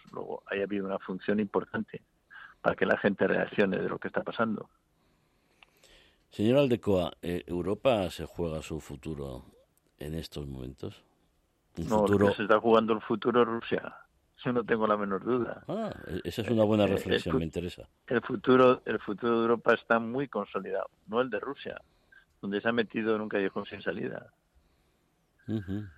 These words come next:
Speaker 2: O sea, ¿no le
Speaker 1: A mí
Speaker 2: augura
Speaker 1: si me,
Speaker 2: usted buena,
Speaker 1: a mí si me
Speaker 2: buenos resultados
Speaker 1: preguntaran,
Speaker 2: a Putin?
Speaker 1: si a mí si me preguntaran si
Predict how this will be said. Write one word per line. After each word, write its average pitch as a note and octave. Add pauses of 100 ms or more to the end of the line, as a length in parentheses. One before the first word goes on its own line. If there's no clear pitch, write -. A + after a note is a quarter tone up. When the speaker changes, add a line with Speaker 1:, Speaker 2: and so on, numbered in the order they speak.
(1700)
Speaker 2:
O -
sea, F2
¿no F2+
le G2
Speaker 1:
A -
mí F#2
Speaker 2:
augura G2+
Speaker 1:
si G2
me, A2
Speaker 2:
usted G2+
buena, G2
Speaker 1:
a -
mí -
si -
me C#3
Speaker 2:
buenos G2+
resultados A2+
Speaker 1:
preguntaran, B2
Speaker 2:
a F2+
Putin? E2 (1040)
Speaker 1:
si A2
a E2
mí A#2
si -
me B2+
preguntaran A2+ (220)
si G#2